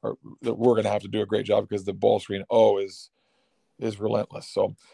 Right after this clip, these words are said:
hey, it'll be a great challenge. I know, um, our guys enjoy challenges like this. And, you know, when you see a team that, that scores ninety-one a game, um, that gets, that gets the attention of your,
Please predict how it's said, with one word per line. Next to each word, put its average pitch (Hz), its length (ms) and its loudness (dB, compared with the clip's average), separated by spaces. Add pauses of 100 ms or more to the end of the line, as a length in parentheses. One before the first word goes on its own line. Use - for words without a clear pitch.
(120)
hey, 139 80 4
it'll 123 140 2
be 113 80 0
a 113 40 -2
great 113 240 0
challenge. 117 480 4
I 107 80 -2
know, 110 420 -2 (180)
um, - 340 -12
our 110 120 -2
guys 107 300 4
enjoy 107 500 -4 (640)
challenges 117 420 0
like 107 180 0
this. 117 500 -2
And, 101 460 -10
you 113 140 -8
know, 104 60 -4
when 101 100 -4
you 107 60 -6
see 110 200 -4
a 98 60 2
team 107 380 0
that, - 200 -4
that - 160 -2
scores 107 260 -2
ninety-one 104 480 4
a 98 60 -4
game, 107 460 2 (160)
um, 95 360 2 (480)
that 98 200 4
gets, - 520 0
that 110 140 0
gets 101 240 -2
the 107 80 -2
attention 92 520 0
of 95 180 0
your, 95 200 -2